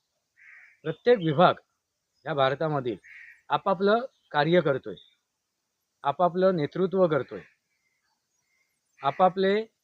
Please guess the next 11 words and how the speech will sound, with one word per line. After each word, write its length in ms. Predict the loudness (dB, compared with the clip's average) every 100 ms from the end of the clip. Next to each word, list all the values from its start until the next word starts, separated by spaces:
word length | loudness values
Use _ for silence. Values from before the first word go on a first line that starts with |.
| _ _ _ _
अ, 100 | -8 -4 -2 -2 -4 -8 _ _ _ _ -6
निर्णय 360 | 0 2 2
घेतोय. 340 | 0 -2 -6 -8 -14 _ _ _ _ _ _ _ _ _ _ _ _ -20 -12
त्याच्यामधीलच 680 | -10 -4 -2 0 2 2 2 _ _ _ _ _ _ _ _ -20 -20 -20 -20 _ -12
आता 260 | -10 -2 -2
एक 300 | 0 0 -2 -6 _ _ _ -20 -20 -20 _ _ _ _ _ _ _ _ _ _ _ _ _ _ _ -16
चित्रपटसृष्टी 960 | -10 0 0 0 -6 -2 -4 -4 -12 -18 _ _ _ _ _ _ _ _ _ _ _ -10
यांनी 160 | -4 -2
आपली 240 | -2 -4
कर्म, 400 | -6 -2 -2 -2
कर्तव्य 580 | -4 -6 -2 -2 0